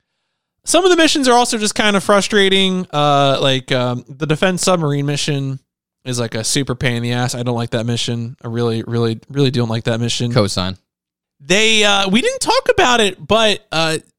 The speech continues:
Speaker 1: Steven, do you think this game looks better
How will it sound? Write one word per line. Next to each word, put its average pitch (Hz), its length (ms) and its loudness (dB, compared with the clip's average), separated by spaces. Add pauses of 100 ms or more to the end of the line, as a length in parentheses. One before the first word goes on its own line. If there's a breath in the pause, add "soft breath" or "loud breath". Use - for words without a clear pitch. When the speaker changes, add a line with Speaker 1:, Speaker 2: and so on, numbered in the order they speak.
(140)
Speaker 1:
Steven, 392 460 0 (100)
do - 80 -18
you 427 100 -6
think 508 200 0
this 440 160 4
game 240 260 2
looks 170 600 -2
better 175 480 0